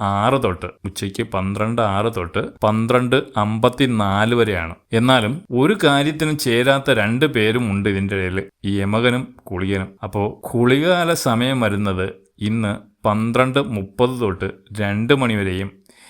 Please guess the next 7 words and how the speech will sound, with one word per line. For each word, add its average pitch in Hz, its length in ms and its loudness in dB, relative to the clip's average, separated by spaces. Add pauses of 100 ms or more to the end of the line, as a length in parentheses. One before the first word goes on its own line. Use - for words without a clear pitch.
(180)
യമകണ്ഠകാലം 147 920 2 (220)
വരുന്നത് 101 440 0 (340)
ഒമ്പത് 117 720 0
ഇരുപത്തി 117 680 -4
ഒന്ന് 107 460 -2
തൊട്ട് 98 320 -4 (680)
പത്ത് 110 480 2